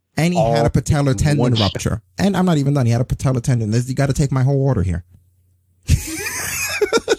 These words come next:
Speaker 2: You said to check out work at Burger King, you fuck. I just
Speaker 1: <laughs> I didn't even think about that. <laughs> He's fucked, you know?
Speaker 2: Oh, dude, the knee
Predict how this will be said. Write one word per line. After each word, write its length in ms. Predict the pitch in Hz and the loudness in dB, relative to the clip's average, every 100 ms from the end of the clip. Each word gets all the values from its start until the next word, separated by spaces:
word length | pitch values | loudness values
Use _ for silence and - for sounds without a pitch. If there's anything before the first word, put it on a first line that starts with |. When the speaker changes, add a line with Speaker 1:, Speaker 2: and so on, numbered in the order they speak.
| - - | -2 -4
Speaker 2:
You 80 | |
said 180 | 180 233 185 | 0 0 0
to 40 | |
check 180 | 180 175 | 0 0
out 140 | 160 | 2
work 160 | 156 151 | 2 0
at 140 | 127 | 0
Burger 240 | 151 170 170 | 0 0 -2
King, 120 | 143 | -4
you 80 | 120 | -6
fuck. 340 | - 190 156 - - 415 156 | -4 -2 -2 -4 -2 -2 -2
I 80 | |
just 1120 | 160 - - - - - - - - - - | -2 -2 -2 -6 -4 -8 -10 -16 -10 -8 -6
Speaker 1:
<laughs> 40 | - | -2
I 60 | |
didn't 140 | 180 208 | 0 0
even 160 | 170 | 0
think 260 | - 190 - | 0 -2 0
about 220 | 170 - | -2 -2
that. 440 | - 151 240 - - - - - 415 - - - - _ _ - | -2 -2 -2 -2 -4 -6 -16 -20 -20 -20 -20 -20 -20 _ _ -12
<laughs> 640 | - - - - - - | -10 -10 -12 -14 -16 0
He's 420 | - 220 269 208 | 2 4 4 2
fucked, 640 | - 139 - - - - - - - | 0 0 0 -2 -2 -2 -2 -4 0
you 120 | 123 | 2
know? 300 | 113 165 196 _ _ - - | 4 2 0 _ _ -20 -20
Speaker 2:
Oh, 60 | 147 - | -20 -20
dude, 260 | 175 151 113 _ _ _ _ _ _ 147 | -18 -16 -18 _ _ _ _ _ _ -8
the 180 | 143 | -6
knee 560 | 127 127 175 247 254 | -6 -8 -10 -10 -8